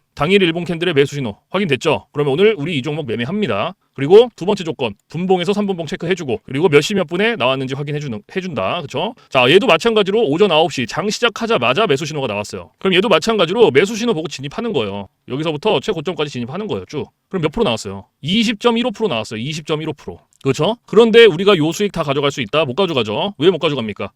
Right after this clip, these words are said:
제가 아까 말씀드렸던 익절 구간. 자, 몇 프로에서 몇 프로?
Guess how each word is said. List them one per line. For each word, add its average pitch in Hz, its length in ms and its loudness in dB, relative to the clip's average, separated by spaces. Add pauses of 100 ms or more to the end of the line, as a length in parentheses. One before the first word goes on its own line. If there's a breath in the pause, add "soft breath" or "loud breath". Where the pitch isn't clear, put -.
(100)
제가 185 220 2
아까 190 180 2
말씀드렸던 175 760 2
익절 156 380 -2
구간. 123 280 -2 (120)
자, 113 140 -4
몇 135 140 -2
프로에서 165 280 -4
몇 113 120 -2
프로? 214 320 4